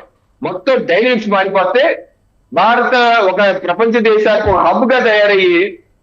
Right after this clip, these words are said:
దీని యొక్క హైడ్రోజన్ వినియోగం ద్వారా, ద్వారా కూడా మనం పర్యావరణాన్ని పరిరక్షిస్తూ భూతాపాన్ని ఏదైతే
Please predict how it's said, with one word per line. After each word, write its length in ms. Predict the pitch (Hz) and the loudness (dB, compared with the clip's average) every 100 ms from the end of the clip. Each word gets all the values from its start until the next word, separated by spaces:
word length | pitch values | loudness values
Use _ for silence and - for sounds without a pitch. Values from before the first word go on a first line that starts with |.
| _ | _
దీని 200 | 147 233 226 | -2 0 0
యొక్క 120 | 226 | 2
హైడ్రోజన్ 640 | 190 196 208 233 226 220 | 2 2 0 0 0 0
వినియోగం 400 | 190 214 226 214 | 0 0 2 0
ద్వారా, 280 | 202 196 196 185 | 2 2 2 0
ద్వారా 200 | 175 185 180 | 0 0 -2
కూడా 140 | 185 262 - _ _ _ | -2 -4 -6 _ _ _
మనం 200 | 156 208 214 208 | -2 0 0 0
పర్యావరణాన్ని 640 | 180 226 233 226 220 220 214 | 2 2 2 2 0 0 -2
పరిరక్షిస్తూ 500 | 175 214 214 214 196 | 0 0 0 -2 -2
భూతాపాన్ని 800 | 233 160 226 226 220 214 214 214 190 | -2 0 0 2 0 0 2 2 2
ఏదైతే 240 | 196 196 | 2 2